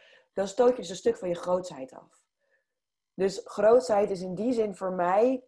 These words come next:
ik zie wanneer iemand volledig zichzelf kan en durft zijn.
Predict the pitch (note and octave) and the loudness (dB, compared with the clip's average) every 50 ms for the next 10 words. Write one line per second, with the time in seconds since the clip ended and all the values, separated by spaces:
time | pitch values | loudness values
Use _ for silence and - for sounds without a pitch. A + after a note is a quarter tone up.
0 | _ _ _ _ _ _ _ _ _ _ _ _ _ _ - - F3+ F3 - - | _ _ _ _ _ _ _ _ _ _ _ _ _ _ -4 -4 -4 -4 -6 -12
1 | D#3 D#3+ G3+ A3+ B3 A3+ G#3+ G3+ G3 F#3+ F#3 F3+ - - G3+ G3 F#3+ F3+ F3 F3+ | -6 -4 -2 0 0 0 0 -2 0 -2 -2 -2 -2 -6 -8 -6 -4 -4 -4 -6
2 | F3 - - F3+ F#3 F#3+ G3+ G3+ - - - D3+ - - - D#3 E3 F#3+ G3+ - | -6 -8 -8 -2 -2 0 -2 -2 -6 -10 -14 -16 -16 -8 -4 -2 0 0 -2 -4
3 | - - G3+ G3 G3+ G#3 G3 F3 F3 E3 E3+ E3+ E3+ E3 - - - - E3 D3+ | -8 -6 -4 -4 -4 -4 -8 -10 -10 -4 0 0 0 0 -2 -12 -12 -8 -4 -2
4 | D#3+ G3 B3+ E4+ | -2 -2 -4 -8